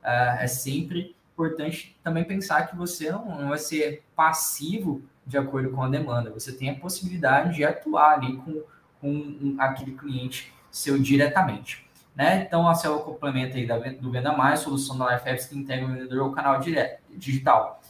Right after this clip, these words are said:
Quem não conhece, ainda precisa conhecer, e o link tá aí no chat, o pessoal já deixou o link no chat. Falando em link,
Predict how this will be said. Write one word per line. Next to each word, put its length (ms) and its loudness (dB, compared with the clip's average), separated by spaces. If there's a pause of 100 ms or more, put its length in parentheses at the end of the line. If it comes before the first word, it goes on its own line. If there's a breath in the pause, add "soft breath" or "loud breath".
(160 loud breath)
Quem 80 -14
não 100 -4
conhece, 480 -2
ainda 120 -8
precisa 260 -10
conhecer, 540 0
e 160 -2
o 100 2
link 300 -2
tá 100 -6
aí 120 -8
no 60 -6
chat, 380 -2
o 60 -18
pessoal 340 -2
já 80 0
deixou 340 -2
o 40 0
link 180 -8
no 60 -4
chat. 420 -8 (180 soft breath)
Falando 360 4
em 140 4
link, 380 0